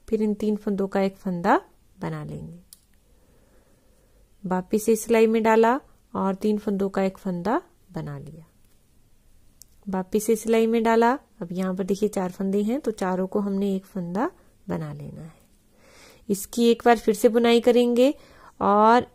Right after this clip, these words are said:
इसको फिर धागे को थोड़ा सा लंबा काट के कट कर देंगे। तो इस तरह से देखिए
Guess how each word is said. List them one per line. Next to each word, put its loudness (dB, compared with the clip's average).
इसको -2
फिर 2
धागे 2
को 0
थोड़ा 2
सा 0
लंबा -2
काट -4
के -2
कट 0
कर -8
देंगे। -6
तो 6
इस 4
तरह 10
से 8
देखिए 10